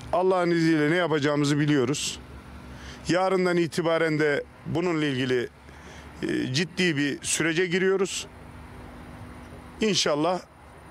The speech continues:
e, neticesini daha sonra siz değerli basın mensuplarının tamamını burada bir kahvaltılı basın toplantısında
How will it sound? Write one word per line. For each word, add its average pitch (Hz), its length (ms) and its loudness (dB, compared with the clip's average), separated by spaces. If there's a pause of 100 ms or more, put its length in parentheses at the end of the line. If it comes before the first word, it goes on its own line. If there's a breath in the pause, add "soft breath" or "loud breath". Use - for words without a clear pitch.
e, - 40 -2 (640)
neticesini 175 800 0
daha 180 200 2
sonra 156 520 0 (540 loud breath)
siz 190 300 -2
değerli 175 340 0
basın 170 280 -2
mensuplarının 156 720 0 (200)
tamamını 170 680 0 (240)
burada 160 520 2 (1080 loud breath)
bir 180 100 2
kahvaltılı 165 760 0
basın 170 280 0
toplantısında 143 960 0